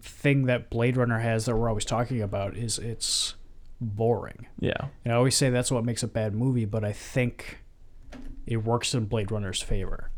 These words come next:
Speaker 2: Mm-hmm.
Speaker 1: Um, but for three hours, no, it doesn't. And then I guess the last one I'm gonna read on here is, I think, something we agree on,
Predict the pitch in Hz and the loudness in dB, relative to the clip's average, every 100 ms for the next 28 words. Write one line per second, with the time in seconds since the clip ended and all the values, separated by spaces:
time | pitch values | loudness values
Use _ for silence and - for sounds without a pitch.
0 | - 135 113 - - - - - - - | 0 0 0 -4 -10 -14 -16 -18 -20 -20
1 | - - 104 104 98 98 - - - - | -18 -6 -2 -2 -2 -6 -10 -18 -20 -20
2 | - - - - 113 - - 117 - 131 | -20 -20 -12 2 2 2 -4 -4 2 4
3 | 123 117 110 101 - 113 90 98 - - | 6 6 4 2 0 -2 -4 -6 -8 -6
4 | - 60 - - - - - - 135 139 | -6 -8 -18 -20 -20 -20 -10 -2 2 4
5 | 139 143 147 156 202 - - 151 123 135 | 4 2 0 2 2 2 2 6 6 4
6 | - 143 139 143 139 139 139 143 143 151 | 4 4 6 4 4 4 4 2 2 2
7 | 165 170 - - - - - - - - | 2 -2 -6 -20 -20 -20 -20 -20 -20 -20
8 | - - - 120 117 113 - - - - | -20 -20 -6 0 0 0 -4 -12 -18 -20
9 | - - 113 - 147 135 - - - - | -12 -2 -2 2 2 2 -4 -16 -20 -20
10 | - - - - - - - - - - | -20 -20 -18 -18 -18 -18 -18 -18 -18 -16
11 | - - - - - 127 127 - 127 120 | -16 -16 -16 -16 -4 0 0 2 4 4
12 | 117 113 107 131 120 101 | 4 4 4 4 4 2